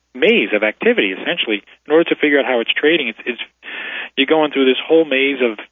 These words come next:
touching. One person takes a look at your order, maybe somebody doesn't. And we wanted to basically lay out a map or a blueprint that says, "This is what the current stock, this is where it used to be. These were the regulations that changed over the past fifteen years.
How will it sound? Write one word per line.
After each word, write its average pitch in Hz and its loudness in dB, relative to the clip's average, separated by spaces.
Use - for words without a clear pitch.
touching. 139 -2
One 135 -2
person 131 -2
takes 127 -2
a - 0
look 135 0
at 123 -4
your 123 -2
order, 127 4
maybe 113 0
somebody 113 -2
doesn't. 131 0
And 131 -4
we 156 4
wanted 185 4
to 147 0
basically 131 -2
lay 120 2
out 110 -2
a 98 -6
map 101 -10
or 110 4
a 110 4
blueprint 120 0
that 107 -2
says, 104 -2
"This 139 2
is 147 -2
what 143 0
the - -14
current 123 -6
stock, 117 -2
this 175 2
is 247 4
where 208 4
it 156 -2
used 131 -4
to 110 0
be. 92 -4
These 170 2
were 214 6
the 175 4
regulations 123 2
that 101 -4
changed 120 -4
over 107 -2
the 104 -8
past 110 -2
fifteen 110 -4
years. 95 -2